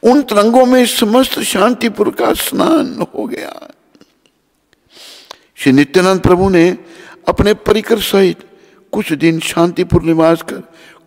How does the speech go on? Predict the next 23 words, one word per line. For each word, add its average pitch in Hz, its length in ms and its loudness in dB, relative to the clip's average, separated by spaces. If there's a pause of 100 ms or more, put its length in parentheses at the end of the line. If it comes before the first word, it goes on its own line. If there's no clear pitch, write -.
(160)
खूब 269 440 4
जी 196 240 -4
भर 156 200 -2
कर 135 460 -6 (520)
गौर 135 300 2
कथा 120 320 -4
कही। - 360 -14 (1300)
नित्यानंद 120 460 -4
भगवान 110 400 -10
गौर 120 260 -10
के 123 100 -10
गुणगान 117 520 -8
कर 127 160 -4
रहे 160 260 0
हैं, - 300 -4 (460)
कुछ 143 160 -2
दिन 147 180 0
वहां 139 240 0
रहे, 160 380 2 (1400)
खूब 175 280 2
गौर 156 260 2
कथा 160 260 -2
कही। 165 360 -6